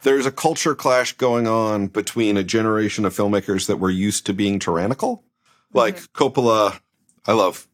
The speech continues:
Speaker 1: there's a couple Coppola movies I really love. I have a lot of respect for his filmmaking, but, like, notoriously a, a filmmaker full of chaos. Documentaries have been made about the chaos he likes to invite and a, a world that's changed.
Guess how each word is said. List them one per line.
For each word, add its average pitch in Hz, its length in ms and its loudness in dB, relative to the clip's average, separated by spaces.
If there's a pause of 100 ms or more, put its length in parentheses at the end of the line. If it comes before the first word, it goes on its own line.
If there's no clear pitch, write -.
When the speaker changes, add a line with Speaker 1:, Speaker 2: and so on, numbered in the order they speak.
(120)
Speaker 1:
there's 104 180 0
a 104 60 -8
couple - 240 -6
Coppola 90 340 -2
movies 87 280 -4
I 85 40 0
really 80 260 -6
love. 92 480 -2
I 87 80 -10
have 80 120 -6
a 85 60 -2
lot 85 180 0
of 80 40 -4
respect 90 300 -4
for 95 60 -6
his 87 120 -8
filmmaking, 90 440 -2
but, 110 120 -2
like, 139 240 -2 (760)
notoriously 233 680 0
a, 127 80 2
a 139 300 -6
filmmaker 170 420 -2
full 156 140 -4
of - 100 -4
chaos. 131 640 -4 (260)
Documentaries 123 580 0
have 127 80 -2
been 120 140 0
made 110 240 2
about 107 220 -2
the 107 80 -4
chaos 101 380 -2
he 113 80 -2
likes 98 200 -4
to 104 80 -4
invite 92 360 -2 (100)
and 101 600 -2
a, 95 640 2 (1000)
a 120 80 2
world 127 320 0
that's 139 180 -6
changed. 147 720 -6